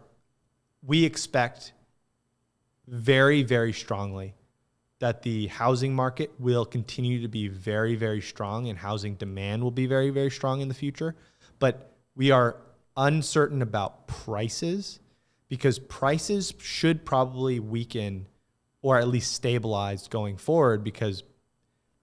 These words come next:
some millennials and people buying starter homes,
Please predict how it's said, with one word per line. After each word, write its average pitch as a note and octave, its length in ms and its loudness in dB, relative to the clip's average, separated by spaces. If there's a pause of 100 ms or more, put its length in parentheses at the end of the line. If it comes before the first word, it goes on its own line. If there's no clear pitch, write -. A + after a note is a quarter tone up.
(100)
some C#3+ 240 2
millennials A#2 460 2
and F#2+ 220 -10
people B2 260 -2
buying G#2 380 -4
starter D3 400 2
homes, G2 480 -8